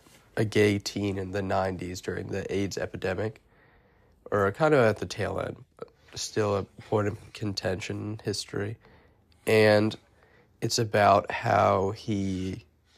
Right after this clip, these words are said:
kind of traverses life with his two friends.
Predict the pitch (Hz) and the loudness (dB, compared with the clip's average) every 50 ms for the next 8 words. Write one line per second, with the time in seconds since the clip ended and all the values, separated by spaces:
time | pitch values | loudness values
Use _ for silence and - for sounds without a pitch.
0 | _ _ _ _ _ _ _ _ - - - 117 123 123 117 - - - 127 113 | _ _ _ _ _ _ _ _ -8 -2 0 2 2 2 0 0 2 2 2 2
1 | 101 113 113 110 110 - 127 120 110 110 107 107 107 104 107 113 113 - - - | 4 4 4 4 4 2 0 0 0 0 2 2 4 6 6 4 4 2 -6 -20
2 | _ - _ _ _ _ - - 113 110 110 107 101 101 107 - - - _ _ | _ -20 _ _ _ _ -8 -4 0 0 2 2 0 -2 -6 -10 -12 -20 _ _
3 | _ _ _ _ _ _ _ _ _ _ _ _ _ _ - 110 104 101 101 98 | _ _ _ _ _ _ _ _ _ _ _ _ _ _ -6 -2 -2 0 0 0
4 | 95 95 92 - - - _ _ _ - - - - 139 123 113 - - - 101 | -2 -4 -6 -8 -10 -10 _ _ _ -10 -8 -2 2 2 2 2 0 -4 -4 0
5 | 104 101 98 98 - - 143 - - | 0 0 0 0 -2 -4 -6 -8 -12